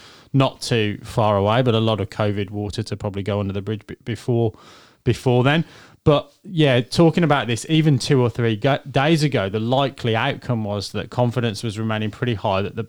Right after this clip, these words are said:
the tour would go ahead despite that political turmoil. But as you say, the minute the I C C get involved, then that's curtains for, uh, for any of that. And, and I think, you know, the planning that goes into these tours now as well, we've seen with stuff going on in other sports.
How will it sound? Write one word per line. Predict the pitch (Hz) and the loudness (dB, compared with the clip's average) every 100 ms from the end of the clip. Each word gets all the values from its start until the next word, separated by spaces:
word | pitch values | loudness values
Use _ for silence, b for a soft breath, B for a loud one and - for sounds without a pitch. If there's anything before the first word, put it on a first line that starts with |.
| _ _ | _ _
the | 135 | -4
tour | 113 - 127 113 | -4 -2 -2 -2
would | 107 - | -4 -2
go | 120 107 | -2 0
ahead | 98 117 107 - b b b | -2 -2 -4 -8 b b b
despite | 131 - - 131 135 131 | -2 -2 -2 0 0 0
that | 117 - | -6 -6
political | - 120 - - 104 | -4 -6 -6 -10 -12
turmoil. | - 123 127 113 101 | -4 -2 0 -2 -4
But | 120 - b b b | -6 -8 b b b
as | 139 131 | -2 0
you | 123 | 0
say, | - 135 | 0 0
the | 117 | 2
minute | 131 175 | 2 2
the | 127 | 0
I | 120 | 0
C | 120 113 | -2 -4
C | - 131 147 | -4 -2 -2
get | - | -4
involved, | 104 98 90 82 107 | -6 -8 -8 -10 -8
then | 123 107 104 b b b | -6 -6 -8 b b b
that's | 147 123 - | -4 -4 -6
curtains | 127 127 131 160 131 113 | 0 0 2 0 0 -2
for, | - 127 113 104 98 b b b 117 | -2 0 0 0 -4 b b b -2
uh, | 107 101 | -2 -2
for | - 127 113 | -4 -4 -2
any | 113 113 | 0 0
of | 104 | 0
that. | 104 139 - | 0 -2 -2
And, | 135 127 | -4 -2
and | 127 | 0
I | 117 | 0
think, | 135 123 | 0 0
you | 113 | 0
know, | 107 104 - | -2 -2 -4
the | 117 | -4
planning | - 151 151 185 175 | 0 0 4 4 2
that | 117 | 2
goes | 123 117 | 2 2
into | 107 107 127 | 2 0 0
these | 110 107 - | 0 0 -2
tours | 123 104 101 | -2 -2 -2
now | 110 104 | -2 -2
as | 98 | -2
well, | 107 104 | -2 0
we've | 113 110 | -2 -2
seen | - 143 151 151 | 0 2 2 2
with | 139 | 0
stuff | - - 120 | -2 -4 -4
going | - 123 113 | -2 -2 0
on | 110 107 | -2 -2
in | 110 | -2
other | 107 | -4
sports. | 104 - 131 117 - - | -4 -6 -4 -4 -6 -10